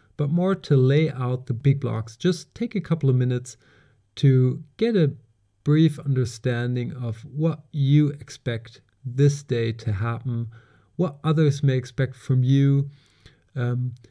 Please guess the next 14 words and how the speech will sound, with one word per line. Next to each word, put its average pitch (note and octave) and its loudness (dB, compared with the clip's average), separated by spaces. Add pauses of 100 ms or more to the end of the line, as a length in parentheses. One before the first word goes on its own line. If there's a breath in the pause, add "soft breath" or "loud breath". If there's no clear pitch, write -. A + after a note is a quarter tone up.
whom D#3 4
you F#3 2
wanna F3+ 0
see, C#3+ 2 (600 loud breath)
uh, A#2+ -4
what C#3+ -4
you E3 2
wanna E3 4
do, C3+ 2 (160)
um, A#2 -4
what's D3 -2
important E3+ -2
to C3+ -2
you, C3 0